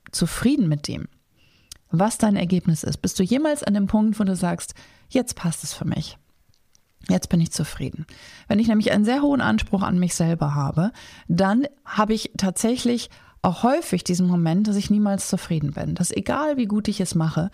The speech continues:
ich bin niemals zufrieden mit dem, was da ist. Ja? Also Pareto-Prinzip achtzig zwanzig. Es geht darum, dass du gut mit deiner Energie haushaltest. Es geht darum, dass du deine Effi-,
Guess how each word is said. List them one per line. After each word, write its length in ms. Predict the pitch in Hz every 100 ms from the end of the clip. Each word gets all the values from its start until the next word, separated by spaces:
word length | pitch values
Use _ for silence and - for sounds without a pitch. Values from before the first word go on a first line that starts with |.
| - - -
ich 200 | - 285
bin 200 | - 262
niemals 420 | 220 220 208 196 -
zufrieden 440 | 185 - 175 156
mit 180 | 151 -
dem, 260 | 143 135 - _
was 200 | 160 -
da 120 | - -
ist. 200 | - - - _ _ _ _ _ _ _ _ _ _ _ _ _ _ -
Ja? 240 | 165 185 294 - - - - - _
Also 460 | - 196 220 214 220 - _ _ -
Pareto-Prinzip 880 | 180 185 254 269 247 233 - 226 -
achtzig 480 | 196 220 - 208 -
zwanzig. 640 | - 190 185 202 - 196 - - -
Es 240 | - 175
geht 240 | - 262 269
darum, 320 | 196 170 180
dass 220 | 180 -
du 260 | 254 330 240
gut 360 | 214 285 -
mit 160 | 233 220
deiner 300 | 202 196 -
Energie 540 | 175 180 160 - 208 254
haushaltest. 800 | 247 277 415 - 165 139 - -
Es 140 | - -
geht 240 | 254 311
darum, 420 | 226 165 160 170 285 - -
dass 280 | - 196 -
du 260 | 247 302 320
deine 500 | 202 202 220 226 -
Effi-, 400 | - 208 208